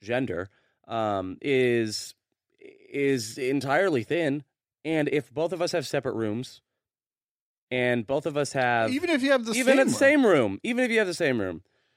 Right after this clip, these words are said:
Speaker 1: right? There's,
Speaker 2: I was
Speaker 1: there's
Speaker 2: never naked in front of my roommates at Southern, ever.
Speaker 1: Yeah, I don't, the whole thing is just, like, you're micromanaging at that point.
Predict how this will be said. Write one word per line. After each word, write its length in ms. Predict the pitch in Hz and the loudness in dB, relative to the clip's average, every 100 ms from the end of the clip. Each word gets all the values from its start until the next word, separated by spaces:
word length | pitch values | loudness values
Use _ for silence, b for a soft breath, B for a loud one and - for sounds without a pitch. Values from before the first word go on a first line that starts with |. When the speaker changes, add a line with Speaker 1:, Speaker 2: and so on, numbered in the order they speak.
| _ | _
Speaker 1:
right? 200 | 180 208 | 0 2
There's, 180 | 196 180 | 2 2
Speaker 2:
I 80 | 220 | 2
was 60 | |
Speaker 1:
there's 180 | 254 190 | 2 2
Speaker 2:
never 320 | 214 269 269 | 2 4 4
naked 300 | 180 147 147 | 2 2 2
in 120 | 135 | 2
front 200 | 123 147 | 2 0
of 60 | 131 | 2
my 80 | 123 | 2
roommates 420 | 117 120 117 - | 2 2 0 -4
at 100 | 104 | -8
Southern, 360 | - 101 95 - _ _ | -4 -4 -6 -18 _ _
ever. 200 | 311 370 | -4 0
Speaker 1:
Yeah, 240 | 190 139 - _ _ | 2 2 0 _ _
I 140 | 170 | -2
don't, 240 | 185 202 - _ _ - - _ | 2 2 0 _ _ -20 -20 _
the 160 | 160 185 | -6 -4
whole 200 | 175 262 | 0 0
thing 240 | 226 226 | 0 0
is 140 | 190 135 | 0 -2
just, 280 | 151 170 165 | -2 -4 -2
like, 280 | 139 113 _ _ _ - | -2 -2 _ _ _ -6
you're 160 | 175 | -2
micromanaging 800 | 190 196 226 196 160 131 117 107 101 | 0 0 0 0 0 2 0 -2 -4
at 80 | |
that 200 | 98 90 | -4 -6
point. 260 | - 92 - | -6 -10 -10